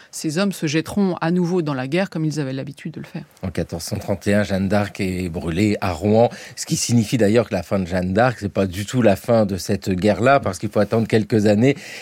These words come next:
Speaker 2: il faut attendre, euh, la paix d'Arras. Sur la période qui nous intéresse, il y a vraiment cette question de la violence. La Valérie Toureille, comment étudier la violence ? Parce que, historienne que vous êtes, bien sûr, vous dépendez des sources,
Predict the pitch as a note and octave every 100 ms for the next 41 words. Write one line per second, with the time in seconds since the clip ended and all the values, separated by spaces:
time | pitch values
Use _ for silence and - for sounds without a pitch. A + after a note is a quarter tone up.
0 | - G#2 - B2 G#2+ - B2+ A#2+ A2 G#2+
1 | G2 A2+ A2+ - A#2+ A#2 A2 D3+ D#3 D3
2 | B2+ - - - D#3+ D#3+ E3 C#3 D3 D#3+
3 | D3+ B2 - A#2 A2+ G#2 A2+ A2+ A2 A2+
4 | C#3 C#3+ - A2 - - - G#2+ C3 C3+
5 | G2+ A2 A#2+ B2 G#2 - A2 - B2+ A#2+
6 | G#2+ G#2 G2 G#2 G#2+ - G2+ G#2 C3+ D3
7 | - A2+ G#2+ G#2+ F3+ G3 G#3 - _ F#3+
8 | F3+ - D#3 A2+ A#2+ D3 D#3+ A2 F#2 A2
9 | A#2+ A#2 G#2+ - - G#2+ - C3 A#2 F#2+
10 | - F2+ G2 G#2 G#2 F#2+ G#2+ F2+ G#2+ G#2+
11 | - A#2+ - - - B2 B2+ B2+ B2+ A#2
12 | A2+ - - E3 - -